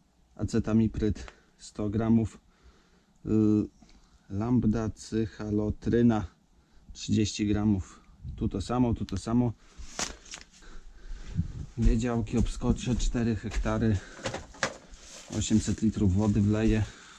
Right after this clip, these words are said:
Tu mogę nawet i tysiąc wlać, to po dwieście pięćdziesiąt litrów na hektar dam. To już teraz, e, teraz to już mi to wszystko jedno. Mogę dać więcej,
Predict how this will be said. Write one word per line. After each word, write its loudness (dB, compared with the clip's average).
Tu 4
mogę 6
nawet 6
i 6
tysiąc 4
wlać, 2
to -2
po 2
dwieście 2
pięćdziesiąt 4
litrów 4
na 0
hektar -4
dam. -4
To 2
już -6
teraz, -8
e, 0
teraz -2
to -4
już -2
mi 2
to -2
wszystko -4
jedno. 2
Mogę 4
dać 4
więcej, 4